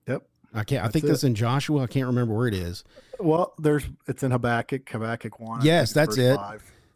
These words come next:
Speaker 1: It's also in Ezekiel. It talks about the watchman where
Speaker 2: Put
Speaker 1: you
Speaker 2: the watchman
Speaker 1: stand
Speaker 2: on
Speaker 1: at the wall,
Speaker 2: Yes.
Speaker 1: at the wall, and, and you go, and when you see the enemy coming, you go report it. I mean,
Speaker 2: Yes.
Speaker 1: that's the whole,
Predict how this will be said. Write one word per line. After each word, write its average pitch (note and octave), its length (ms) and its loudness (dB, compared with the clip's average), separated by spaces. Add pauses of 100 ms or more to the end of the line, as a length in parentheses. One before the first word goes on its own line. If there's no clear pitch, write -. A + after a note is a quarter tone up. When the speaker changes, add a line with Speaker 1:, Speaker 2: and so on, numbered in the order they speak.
(220)
Speaker 1:
It's - 100 -6
also C#3 280 0
in B2+ 100 -2
Ezekiel. A2+ 640 -6
It G#2+ 80 -18
talks G#2+ 220 -12
about G#2+ 180 -12
the A2+ 60 -12
watchman A2 500 -10
where G#2 140 -10
Speaker 2:
Put B2+ 100 2
Speaker 1:
you G#2 60 2
Speaker 2:
the G#2 80 -2
watchman G#2+ 440 -4
Speaker 1:
stand A#2+ 120 2
Speaker 2:
on A2+ 40 -2
Speaker 1:
at A#2 80 -8
the A#2 60 -8
wall, B2 500 2
Speaker 2:
Yes. B2+ 420 0
Speaker 1:
at A#2+ 80 -10
the B2 80 -2
wall, A#2+ 440 2
and, A#2+ 120 -2
and A#2+ 160 -4
you A#2 100 -6
go, A#2+ 260 2
and A#2 80 0
when A2 120 -6
you A2+ 100 -6
see B2 240 -2
the A#2 140 0
enemy A2+ 220 -2
coming, A#2+ 340 -2
you A2+ 120 -4
go A2+ 160 -4
report A2+ 460 -6
it. A2 80 -14
I - 340 -14
mean, A2+ 160 0
Speaker 2:
Yes. B2 80 2
Speaker 1:
that's C#3+ 180 0
the D3 80 0
whole, D3 380 0